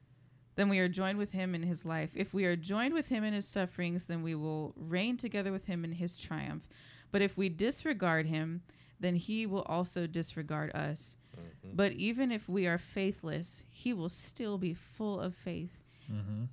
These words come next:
Speaker 1: for he never wavers in his faithfulness to us."
Speaker 2: Mm.
Speaker 1: I loved that. <laughs> Um,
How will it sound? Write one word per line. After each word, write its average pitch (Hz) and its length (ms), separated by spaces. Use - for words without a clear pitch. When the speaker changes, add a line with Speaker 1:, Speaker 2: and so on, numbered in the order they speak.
Speaker 1:
for 180 140
he 233 240
never 214 440
wavers 160 520
in 156 120
his 175 260
faithfulness - 640
to - 140
us." - 360
Speaker 2:
Mm. 82 200
Speaker 1:
I 180 140
loved 151 280
that. 170 100
<laughs> - 1160
Um, 180 600